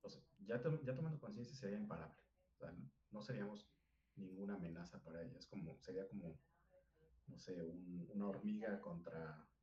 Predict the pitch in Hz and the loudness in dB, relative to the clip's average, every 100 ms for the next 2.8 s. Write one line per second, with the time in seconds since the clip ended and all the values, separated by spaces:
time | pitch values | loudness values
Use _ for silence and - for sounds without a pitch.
0 | _ _ _ _ _ _ 95 101 92 - | _ _ _ _ _ _ -6 0 0 0
1 | 85 80 - - - - - _ _ - | -2 -2 -4 -14 -12 -12 -14 _ _ -2
2 | 131 104 107 104 - 92 95 | 0 2 0 0 -2 -4 -8